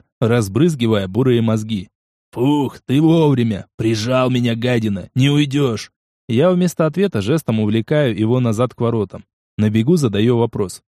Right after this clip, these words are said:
«Жив?» «Живой! Так, зацепило немного при падении, и всё. А с той огромной тварью что?» «Всё». Я берегу дыхание. Мы вновь врываемся на пятачок, залитый кровью нападавших и защитников, заваленный трупами и обломками,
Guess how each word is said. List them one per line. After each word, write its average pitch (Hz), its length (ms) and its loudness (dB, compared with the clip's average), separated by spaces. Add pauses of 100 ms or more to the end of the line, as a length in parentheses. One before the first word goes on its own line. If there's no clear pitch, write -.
(120)
«Жив?» 123 440 0 (300)
«Живой! 127 640 -2 (100)
Так, 135 300 -2
зацепило 135 560 0
немного 131 460 0
при 117 120 -2
падении, 123 520 -2
и 127 220 -4
всё. 120 400 -4 (300)
А 110 140 -2
с - 80 -6
той 131 220 2
огромной 127 400 0
тварью 131 400 0
что?» 110 400 -6 (320)
«Всё». 117 420 -2 (440)
Я 120 280 0
берегу 135 320 -2
дыхание. 110 640 -4 (340)
Мы 135 200 0
вновь 196 280 -2
врываемся 123 520 0
на 117 120 -2
пятачок, 120 520 -4
залитый 110 480 -2
кровью 135 280 0
нападавших 113 680 -2
и 110 40 -4
защитников, 107 800 -6 (260)
заваленный 175 540 2
трупами 175 380 -2
и 160 120 -4
обломками, 175 640 -2